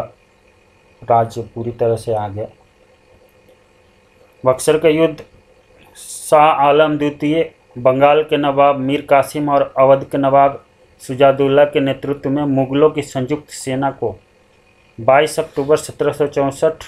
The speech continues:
को बक्सर की लड़ाई में हेक्टर मुनरो के नेतृत्व में अंग्रेज़ों ने हराया था। शाह आलम द्वितीय जो मुगल शासक थे और बंगाल के नवाब मीर कासिम और अवध के नवाब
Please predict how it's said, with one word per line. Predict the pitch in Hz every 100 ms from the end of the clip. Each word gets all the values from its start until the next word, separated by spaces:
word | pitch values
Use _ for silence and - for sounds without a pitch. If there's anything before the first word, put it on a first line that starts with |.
| -
को | - 143
बक्सर | 135 131 -
की | 143 151
लड़ाई | 139 131 131
में | 135 143 160 _ _ _ _ _ _ _ _ _ _ _ _ _ _ _ -
हेक्टर | 139 - 175
मुनरो | 160 151 151 160 170
के | 170 156
नेतृत्व | 147 147 151 156 151
में | 151
अंग्रेज़ों | 156 135 131 127 135
ने | 135
हराया | 117 120 107
था। | 101 95 - _ _ _ _ _ _ _ _ _ _ _ _ _ _ _ _ _ _ _ _ _ _ _ _ _ -
शाह | 139
आलम | 131 135 135 135
द्वितीय | 131 113 135
जो | 127 131 120 113
मुगल | 110 117 127
शासक | - 120 - 117 _
थे | - - _ _ _ _ _ _ _
और | 120
बंगाल | 117 120 120 123 127
के | 123 131 123 123
नवाब | 120 117 120 120
मीर | 120 123
कासिम | 120 127 117 123 117
और | 117
अवध | 110 110 117 117
के | -
नवाब | 117 113 113 113